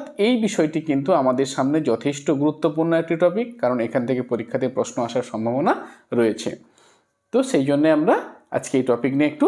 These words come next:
আলোচনা করব। তার আগে তোমরা যদি এই চ্যানেলে প্রথম হও, চ্যানেল সাবস্ক্রাইব করো, লাইক করো, বন্ধুদের মধ্যে শেয়ার করো, তাহলে তোমাদের প্রস্তুতি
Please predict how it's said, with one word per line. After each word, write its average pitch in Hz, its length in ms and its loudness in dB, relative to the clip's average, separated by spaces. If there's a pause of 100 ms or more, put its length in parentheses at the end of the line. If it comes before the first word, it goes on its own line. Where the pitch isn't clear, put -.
(220)
আলোচনা 107 380 2
করব। 107 280 -2 (600)
তার 120 160 4
আগে 139 200 2 (140)
তোমরা 123 200 0
যদি 117 140 2
এই 117 120 0
চ্যানেলে 120 320 2 (160)
প্রথম 139 260 0
হও, 175 140 2
চ্যানেল 131 240 -2
সাবস্ক্রাইব 160 400 0
করো, 175 200 2
লাইক 147 280 4
করো, 175 240 2
বন্ধুদের 123 280 0
মধ্যে 120 200 0
শেয়ার 139 240 4
করো, 175 220 0
তাহলে 113 260 -4
তোমাদের 110 240 0
প্রস্তুতি 139 420 -2